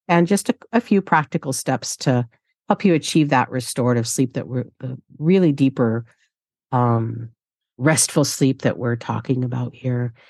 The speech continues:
And just be patient with yourself and take small steps towards this better sleep. And again, I always like to remind you, if you enjoy this episode and you want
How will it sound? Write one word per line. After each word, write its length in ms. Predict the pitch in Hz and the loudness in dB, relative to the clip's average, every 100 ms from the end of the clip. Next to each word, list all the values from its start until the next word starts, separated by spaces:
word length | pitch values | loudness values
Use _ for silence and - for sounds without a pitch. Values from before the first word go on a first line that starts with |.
| _ - | _ 0
And 220 | 151 160 | 2 4
just 240 | 196 - | 2 2
be 120 | 233 | 0
patient 380 | 214 175 139 160 | 2 2 2 0
with 180 | 107 139 | -2 -2
yourself 420 | 139 - 127 123 | -4 0 0 0
and 100 | 123 | -2
take 220 | 117 123 | -4 -8
small 340 | - - 127 127 | -4 -2 0 0
steps 500 | - - 117 - - | -2 -4 -4 -8 -14
towards 380 | - 123 117 - | -6 -4 -4 -8
this 180 | 117 | -12
better 300 | - 123 117 | -8 -8 -8
sleep. 440 | 117 - 123 120 113 _ _ _ _ _ _ _ _ _ _ _ | -10 -12 -10 -12 -12 _ _ _ _ _ _ _ _ _ _ _
And 540 | 143 131 131 131 127 - | 0 2 2 0 -2 -2
again, 320 | 147 170 190 | 0 2 4
I 80 | 190 | 4
always 200 | 147 147 | 2 2
like 140 | 156 - | -2 -2
to 100 | 170 | 0
remind 340 | 160 160 196 | 2 2 2
you, 400 | 285 330 330 311 | 2 2 0 -2
if 300 | 147 139 - | -4 -6 -8
you 440 | 147 139 135 135 135 _ _ _ _ | -6 -4 -4 -6 -10 _ _ _ _
enjoy 280 | 147 143 165 | 0 2 4
this 200 | 165 - | 2 0
episode 560 | 196 202 - 226 262 269 | 0 0 2 2 4 2
and 240 | 160 135 | 2 2
you 120 | 135 | 0
want 300 | 135 147 147 | 0 0 0